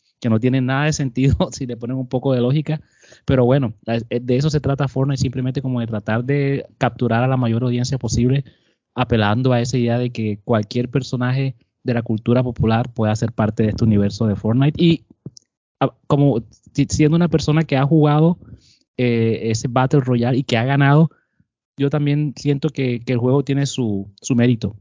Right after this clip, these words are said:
No simplemente se trata de qué, qué disfraz te pones, sino que también las mecánicas de juego son suficientemente,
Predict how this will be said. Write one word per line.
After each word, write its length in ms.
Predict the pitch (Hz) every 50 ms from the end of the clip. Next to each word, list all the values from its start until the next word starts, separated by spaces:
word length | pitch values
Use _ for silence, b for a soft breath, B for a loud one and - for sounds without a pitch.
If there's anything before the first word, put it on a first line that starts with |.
| _
No 140 | - 120 117
simplemente 380 | - 151 143 135 143 143 139 135
se 100 | 143 143
trata 280 | - 135 135 135 143
de 280 | 139 135 123 117 113 113 b b b b b b -
qué, 380 | - 135 131 135 139 131 - -
qué 240 | 131 131 135 139 147
disfraz 340 | 143 - - - 147 -
te 120 | - 160 147
pones, 240 | - 156 170 165 -
sino 160 | 131 123 127
que 100 | - 147
también 280 | 135 135 131 135 131
las 80 | 139 139
mecánicas 380 | 131 117 120 123 131 131 131 120
de 60 | 113
juego 220 | 107 117 117 127
son 240 | 127 - 120 120 123
suficientemente, 800 | - 131 113 113 117 110 107 123 120 120 120 120 120 120 120 120